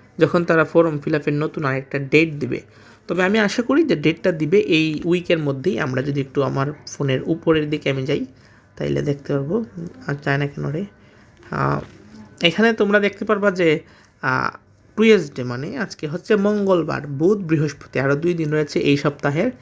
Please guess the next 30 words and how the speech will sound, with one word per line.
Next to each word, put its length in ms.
এই 120
সপ্তাহটা 400
হয় 160
দেখো 340
তোমরা, 360
তারপর 280
যদি 160
না 180
বাড়ায়, 440
কী 120
কী 80
করতে 340
হবে 100
already 280
আমি 100
বলেছি। 460
তোমরা 240
একত্রিত 500
হয়ে 160
কলেজে 380
আবেদন 340
জানাতে 320
পারো 380
যে, 60
"এইভাবে, 320
এইভাবে, 340
এইভাবে 300
আমাদেরকে 360
বাড়াতে 340
হবে।" 220